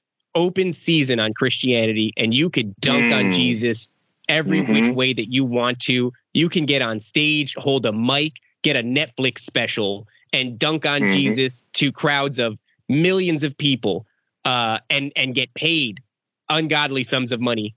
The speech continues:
Speaker 1: for doing so. But you can't even draw
Speaker 2: Yep.
Speaker 1: a picture of Muhammad. There's a reason for that. Okay, so consider that, because you've, you've probably been brainwashed.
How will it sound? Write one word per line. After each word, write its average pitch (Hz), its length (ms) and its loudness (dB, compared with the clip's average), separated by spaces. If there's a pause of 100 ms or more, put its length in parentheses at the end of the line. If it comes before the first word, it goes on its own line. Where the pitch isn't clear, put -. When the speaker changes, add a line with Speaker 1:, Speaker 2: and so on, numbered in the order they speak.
(120)
Speaker 1:
for 135 140 0
doing 123 360 0
so. 98 380 -4 (300)
But 160 180 0
you 156 140 0
can't 156 340 -2
even 135 180 -2
draw 107 200 2
Speaker 2:
Yep. 120 80 0
Speaker 1:
a - 20 -20
picture 131 360 -2
of 107 80 -2
Muhammad. 101 420 -4 (280)
There's 139 220 0
a 123 80 0
reason 127 600 0
for 107 160 0
that. 98 240 -4 (600)
Okay, 151 380 0
so 123 460 0 (460)
consider 180 500 0
that, 101 340 -4
because 135 380 0
you've, 117 160 -2 (240)
you've 127 240 -2
probably 233 400 0
been 185 260 0
brainwashed. 143 680 -2